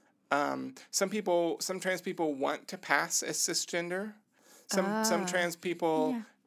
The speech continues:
Speaker 1: uh, don't really care. Some trans people want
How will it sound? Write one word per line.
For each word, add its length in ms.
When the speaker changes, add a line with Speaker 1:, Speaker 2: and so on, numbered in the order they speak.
Speaker 1:
uh, 220
don't 340
really 260
care. 500
Some 220
trans 220
people 320
want 500